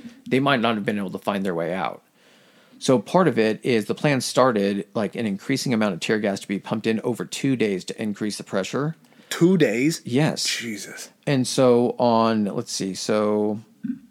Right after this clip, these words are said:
Speaker 1: I'm just kinda looking at the time frame on it.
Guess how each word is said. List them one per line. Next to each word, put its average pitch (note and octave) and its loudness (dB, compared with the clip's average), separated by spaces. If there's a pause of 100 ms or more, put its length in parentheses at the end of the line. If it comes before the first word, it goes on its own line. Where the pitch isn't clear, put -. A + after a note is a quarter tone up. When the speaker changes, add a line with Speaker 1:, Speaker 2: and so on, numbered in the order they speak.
(1700)
Speaker 1:
I'm G#2+ -4
just G2 -6
kinda A2 2
looking G2 -4
at F#2+ -4
the F#2+ -10
time G#2+ -4
frame F#2+ -2
on F#2 -2
it. A2 -6